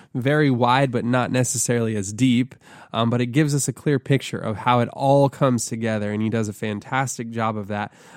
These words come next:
But, um, he came out here about a year or so ago, and then a few days later, something pretty crazy happened back in his hometown in Katy, Texas. You wanna speak a little bit about that, Mitch?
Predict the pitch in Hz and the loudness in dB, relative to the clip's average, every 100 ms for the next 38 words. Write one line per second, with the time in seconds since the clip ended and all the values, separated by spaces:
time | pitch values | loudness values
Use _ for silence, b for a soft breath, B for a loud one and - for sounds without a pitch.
0 | B 131 127 120 113 - - 135 220 - | B -2 0 -2 -4 -6 -4 0 0 2
1 | 185 175 180 151 156 156 - 123 135 131 | 2 2 2 2 4 4 2 0 0 0
2 | 113 135 156 123 135 - 139 131 117 117 | 0 0 0 0 -2 -2 0 2 2 2
3 | 123 113 117 B B B - 123 120 104 | 2 2 0 B B B -4 0 0 -4
4 | - 175 220 190 185 156 139 160 156 123 | 2 6 8 8 6 4 2 0 2 2
5 | 110 - 131 143 120 - 175 165 - 156 | 0 -2 -2 -2 -2 0 0 0 0 2
6 | 139 135 123 120 123 110 123 127 127 107 | 2 2 2 0 0 0 0 0 -2 0
7 | 135 135 - 139 135 123 131 120 110 110 | 2 0 0 2 4 2 2 2 2 0
8 | 127 113 110 117 110 107 135 151 135 - | 0 -2 -2 -2 -2 -4 2 4 4 2
9 | 147 135 107 113 139 156 156 147 135 - | -4 -4 -2 0 2 2 2 2 0 0
10 | 131 147 139 - | -2 -2 -4 -10